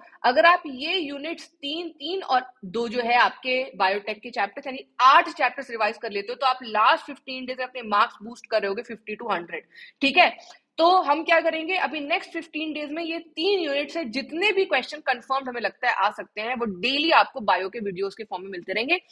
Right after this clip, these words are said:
ten to fifteen minutes का video होगा, जो देखकर आप एक question तो solve करके ही आओगे नीट के exam में। तो अगर अभी तक channel को subscribe नहीं किया है,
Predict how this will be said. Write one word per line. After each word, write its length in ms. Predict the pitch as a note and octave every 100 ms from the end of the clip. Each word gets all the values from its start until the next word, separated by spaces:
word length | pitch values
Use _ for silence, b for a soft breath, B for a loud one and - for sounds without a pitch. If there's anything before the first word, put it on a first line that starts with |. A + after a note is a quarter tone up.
| B B -
ten 180 | C#4+ D#4
to 100 | F4
fifteen 440 | D4+ - D4+ D#4 D4+
minutes 240 | D4+ D4+
का 100 | D4
video 280 | C4 B3 C4+
होगा, 260 | B3+ E4 F4 B -
जो 100 | G3
देखकर 400 | G#3 C4 C4+ D4
आप 220 | C#4+ D4 -
एक 160 | E4+ F#4
question 360 | C#4+ A#3 C4
तो 60 | C#4
solve 240 | C4+ A3 A3+
करके 220 | G3+ G#3
ही 60 | G#3+
आओगे 340 | F3 F3+ B3+ C4 - _
नीट 220 | G#3 G3+ G#3+
के 80 |
exam 320 | G3 F3 E3+ E3+
में। 100 | E3 b b -
तो 60 |
अगर 200 | C#4 D4+
अभी 340 | D4 C4 B3 F4+
तक 180 | F#4 F#4 D4+
channel 220 | B3 C#4
को 100 | D4+
subscribe 480 | C#4 B3 - B3 C4+
नहीं 340 | A3 G#3+ C#4+ A3
किया 220 | D4 C#4+
है, 200 | C#4+